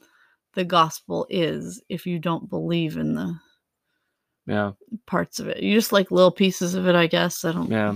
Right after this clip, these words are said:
Speaker 2: Or
Speaker 1: I
Speaker 2: you
Speaker 1: don't
Speaker 2: like the
Speaker 1: know. It's hard for
Speaker 2: credibility.
Speaker 1: me. Mm-hmm.
Speaker 2: You like the credibility that it brings. You, you've left in your heart, but you
Speaker 1: Mm-hmm.
Speaker 2: don't leave officially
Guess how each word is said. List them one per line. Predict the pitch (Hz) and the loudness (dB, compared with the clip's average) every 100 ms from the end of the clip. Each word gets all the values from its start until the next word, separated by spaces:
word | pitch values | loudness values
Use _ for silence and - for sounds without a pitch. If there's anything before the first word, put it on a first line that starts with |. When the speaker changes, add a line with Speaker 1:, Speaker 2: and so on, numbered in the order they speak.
| 110 | -2
Speaker 2:
Or | 117 | 2
Speaker 1:
I | 113 | 6
Speaker 2:
you | |
Speaker 1:
don't | |
Speaker 2:
like | 120 170 | 6 6
the | 170 | 2
Speaker 1:
know. | 175 | 2
It's | |
hard | |
for | 160 | 4
Speaker 2:
credibility. | 233 254 123 123 123 127 156 | 6 6 8 8 8 6 4
Speaker 1:
me. | 175 _ - | 0 _ -2
Mm-hmm. | 202 214 220 208 | 2 2 0 -2
Speaker 2:
You | 123 | 0
like | 123 - | 0 0
the | |
credibility | 110 123 135 131 127 127 123 | -2 2 4 4 4 2 2
that | 123 | 0
it | - | -2
brings. | 117 113 113 117 - | -2 -2 -4 -8 -4
You, | 117 110 - | -2 -2 -4
you've | 113 117 113 | -2 -2 -2
left | 113 127 175 - - - - | 4 6 6 0 -16 -16 -8
in | 131 | -6
your | 131 131 | -6 -2
heart, | 127 117 - _ _ | 0 0 -4 _ _
but | 139 214 | 0 4
you | 214 | 4
Speaker 1:
Mm-hmm. | 202 190 180 | 4 2 2
Speaker 2:
don't | 120 120 - | 2 2 -2
leave | 110 120 120 117 - _ | -2 0 0 -2 -10 _
officially | 104 - 131 113 110 104 104 | -12 0 0 2 0 0 -2